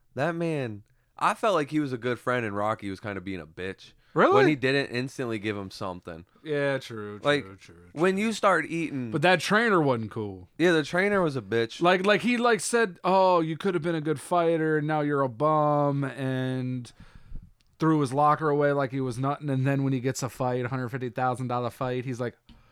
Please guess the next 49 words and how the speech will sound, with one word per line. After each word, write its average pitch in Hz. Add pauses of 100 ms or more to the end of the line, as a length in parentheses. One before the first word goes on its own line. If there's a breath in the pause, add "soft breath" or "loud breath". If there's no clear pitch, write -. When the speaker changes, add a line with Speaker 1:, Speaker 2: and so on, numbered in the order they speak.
(200 soft breath)
Speaker 2:
"Yo, 107 (340)
I 120
should 120
be 110
your 101
manager, 107
Speaker 1:
Yeah, 151
Speaker 2:
bro. 151
Speaker 1:
he 220
definitely 180
seemed -
Speaker 2:
I 156
Speaker 1:
like 147
Speaker 2:
should 139
Speaker 1:
he 143
Speaker 2:
be 135
Speaker 1:
was 131
Speaker 2:
your 147
Speaker 1:
leeching. 135
Speaker 2:
manager." 123
Speaker 1:
He 180
was 123
a 120
fuck 120
boy. 90
Speaker 2:
Yeah. 185 (120)
Speaker 1:
That 175
Speaker 2:
<laughs> -
And 240
Speaker 1:
guy. 240
Speaker 2:
Rocky 254
was, 247
like, 220
cool 262
with 156
it. 101 (200)
Speaker 1:
I 165
Speaker 2:
Like, 220
he, 247
he 208
said 277
everything 233
he 208
needed 190
to 147
do. 165
He 147
yelled 170
it. 127